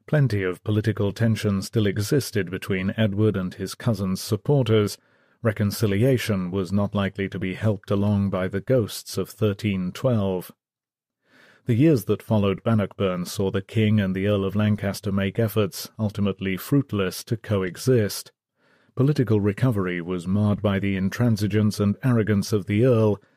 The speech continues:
and the king's desire to retreat once more into a circle of men whom he trusted, but whom the rest of the country found it hard to stomach.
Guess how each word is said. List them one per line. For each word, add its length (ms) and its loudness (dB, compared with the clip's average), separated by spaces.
and 140 2
the 80 2
king's 320 2
desire 540 2
to 100 -4
retreat 460 -2
once 280 0
more 280 2
into 320 -4
a 60 -4
circle 440 0
of 120 0
men 300 2
whom 220 -2
he 160 -4
trusted, 560 -2
but 120 -4
whom 220 2
the 100 2
rest 300 -2
of 80 0
the 100 -4
country 460 -2
found 320 -2
it 120 -4
hard 400 -2
to 120 -6
stomach. 640 -2